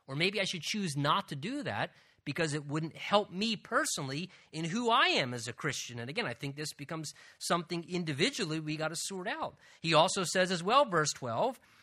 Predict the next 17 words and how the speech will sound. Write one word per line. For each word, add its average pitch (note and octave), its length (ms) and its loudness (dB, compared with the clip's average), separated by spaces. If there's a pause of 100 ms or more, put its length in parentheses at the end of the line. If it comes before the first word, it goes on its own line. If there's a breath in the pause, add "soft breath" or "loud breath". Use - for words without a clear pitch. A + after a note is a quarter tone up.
"All E3+ 240 10
things F#3+ 320 0
are E3 80 2
permissible, E3 960 2
allowable, E3+ 720 6
lawful, D#3 580 4 (240 loud breath)
but D#3+ 120 2
I E3+ 140 12
will G3+ 120 0
not F#3 180 8
be G3+ 80 -6
brought E3+ 340 2
under F3 280 -2
the F#3+ 120 -2
power B3+ 920 2
of C#3 200 -6
any." A#2+ 400 -6